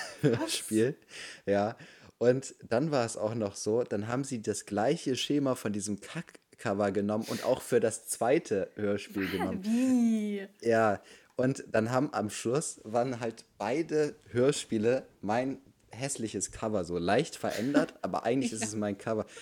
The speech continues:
Speaker 1: Ich muss mal kurz gucken, ob ich, ob das müsste eigentlich noch bei denen auf der Webseite sein.
Speaker 2: Ih, warum haben die sowas Hässliches? Also ich kenn das ja nicht, vielleicht war es
Speaker 1: Ja.
Speaker 2: gar nicht, gar nicht so hässlich, aber
Speaker 1: Weil die
Speaker 2: warum haben die denn
Speaker 1: weil die das, ähm, Konzept
Speaker 2: Die wollten
Speaker 1: gut
Speaker 2: was
Speaker 1: fanden.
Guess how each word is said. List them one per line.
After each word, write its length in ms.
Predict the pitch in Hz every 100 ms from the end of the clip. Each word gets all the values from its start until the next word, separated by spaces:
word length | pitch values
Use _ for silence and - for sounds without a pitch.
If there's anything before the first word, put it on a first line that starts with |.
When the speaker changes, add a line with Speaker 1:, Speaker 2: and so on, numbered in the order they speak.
| -
Speaker 1:
Ich 80 | -
muss 160 | 110 -
mal 100 | 98
kurz 320 | - 92 -
gucken, 260 | 131 107
ob 160 | 95 90
ich, 140 | 98 - -
ob 140 | -
das 160 | 92 - 82
müsste 280 | 117 - 104
eigentlich 180 | 95
noch 100 | 95
bei 140 | - 90
denen 180 | 98 95
auf 140 | 87
der 280 | - 87 87 _
Webseite 480 | 98 - - 80 -
sein. 300 | 80 82 95 _ _ _ -
Speaker 2:
Ih, 360 | 226 240 269 233
warum 220 | 214 208
haben 140 | 220 233
die 80 | 233
sowas 260 | 208 196
Hässliches? 480 | 202 220 262 277 277
Also 180 | - 208 185
ich 140 | 190
kenn 180 | - 233
das 140 | 240
ja 100 | 196
nicht, 180 | 175 180
vielleicht 200 | 180 190
war 80 | 202
es 40 | 208
Speaker 1:
Ja. 100 | 208
Speaker 2:
gar 80 | 196
nicht, 140 | 185 180 -
gar 100 | 180
nicht 120 | 180
so 80 | 180
hässlich, 380 | 180 185 202 185
aber 160 | 175 180 -
Speaker 1:
Weil 140 | 113
die 60 | 233
Speaker 2:
warum 160 | 185
haben 160 | 214 233
die 100 | 226
denn 380 | 208 208 208 - _ _ _ _
Speaker 1:
weil 180 | 107
die 100 | 107
das, 460 | 104 101 - - - -
ähm, 560 | 95 95 95 95 98 _ _ _ _ _ _ _ _ _ _ _ _ _ -
Konzept 340 | 110 - 175
Speaker 2:
Die 20 |
wollten 200 | 185 269
Speaker 1:
gut 80 | 262
Speaker 2:
was 120 | 175
Speaker 1:
fanden. 80 | 175